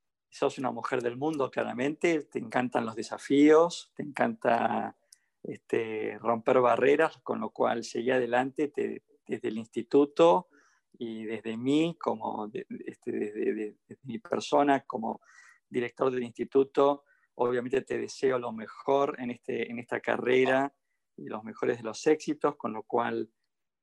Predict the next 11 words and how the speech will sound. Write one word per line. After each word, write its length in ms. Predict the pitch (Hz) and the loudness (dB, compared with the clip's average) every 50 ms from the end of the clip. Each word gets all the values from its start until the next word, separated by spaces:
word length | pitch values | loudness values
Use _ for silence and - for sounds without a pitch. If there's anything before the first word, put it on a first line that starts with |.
| _ _ _ - - | _ _ _ -4 -2
un 300 | 135 123 123 127 120 - - | -2 -2 0 -4 -6 -6 -6
enorme 460 | 127 120 120 123 123 123 131 123 120 | -6 -2 0 0 0 0 0 -2 -2
placer 420 | - 117 113 113 - - 135 131 | 0 -2 -2 -2 -2 -2 0 0
haberte 380 | 127 123 113 117 117 - - 117 | 2 0 0 -2 -4 -4 -6 -6
tenido 380 | - - 117 113 117 117 117 | -6 -6 -6 -6 -8 -10 -8
con 180 | - - 117 110 | -6 -4 -6 -6
nosotros 540 | 113 - - - 143 135 - 147 131 - - | -6 -10 -2 0 0 2 2 0 0 2 0
y 100 | 117 113 | 0 2
gracias 460 | 113 127 131 139 131 - - 147 - | 4 4 4 4 2 0 -2 -2 -2
por 180 | - - 120 117 | -2 0 2 2
dedicarnos 840 | 117 113 117 113 113 - - 120 117 127 127 127 123 120 - - | 2 0 -2 -4 -4 -2 0 0 0 0 0 -2 -4 -6 -10 -16